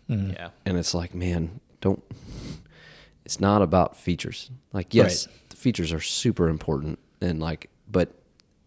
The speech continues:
Speaker 3: really, if you break it up in a little pie graph, right, like, that is only one slice of the pie. Like, you gotta talk about the operations side of it, how this works into your systems.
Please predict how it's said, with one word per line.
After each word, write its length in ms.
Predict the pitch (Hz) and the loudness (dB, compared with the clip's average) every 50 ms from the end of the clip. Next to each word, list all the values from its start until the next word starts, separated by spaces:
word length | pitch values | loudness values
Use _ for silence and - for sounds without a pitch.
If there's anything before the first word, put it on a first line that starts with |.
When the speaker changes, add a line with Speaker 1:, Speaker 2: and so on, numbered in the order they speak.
| _ _ _ _ _ _ _ _ _ | _ _ _ _ _ _ _ _ _
Speaker 3:
really, 280 | - 107 113 104 92 85 | 0 2 4 4 4 4
if 100 | - - | 2 -2
you 60 | 87 | -2
break 260 | 76 98 98 87 - | 2 4 4 4 4
it 60 | 90 | 2
up 120 | 90 85 - | 0 0 0
in 60 | 80 | -2
a 80 | 80 85 | -2 -2
little 140 | 87 80 | -2 -2
pie 240 | 76 - 92 90 107 | -2 0 0 2 2
graph, 340 | 104 - 71 71 80 - - | 2 0 -4 -6 -6 -2 2
right, 220 | 92 98 113 - - | 4 4 4 2 0
like, 120 | 101 - | -2 0
that 120 | - 143 139 | 2 4 4
is 80 | 127 | 4
only 160 | 143 143 135 120 | 4 2 2 0
one 280 | 104 120 131 143 139 | 0 0 0 2 2
slice 420 | 117 - - - 120 143 131 - - | 0 0 0 0 -2 -2 -2 -4 -6
of 80 | - - | -6 -6
the 60 | 82 | -8
pie. 320 | - - 147 196 - - - 101 | -6 -6 -6 -6 -6 -8 -10 -8
Like, 220 | 98 90 90 92 - | -6 -4 -4 -2 0
you 60 | 110 | 2
gotta 160 | 117 110 85 | 2 2 2
talk 260 | - - 85 85 - | 0 -2 -4 -4 -4
about 200 | 80 80 85 - | -6 -8 -8 -8
the 60 | - - | -8 -10
operations 640 | 87 - - - 71 82 92 95 - 95 92 87 | -10 -10 -8 -6 -2 -2 -2 0 0 -2 -2 0
side 220 | - - 92 90 90 | 2 4 4 4 4
of 120 | 82 87 | 4 2
it, 260 | 92 90 85 - - - - | 2 2 2 0 -2 -10 -8
how 180 | - 92 85 | -4 -2 -2
this 220 | 82 80 80 - - | -2 -2 -4 -4 -6
works 220 | 85 80 - - | -6 -6 -6 -8
into 140 | 82 78 82 | -10 -8 -10
your 120 | - - | -10 -10
systems. 680 | - - 117 107 - - 104 98 90 90 90 85 80 - | -4 -2 -2 -2 0 0 0 2 2 2 0 -2 -4 -6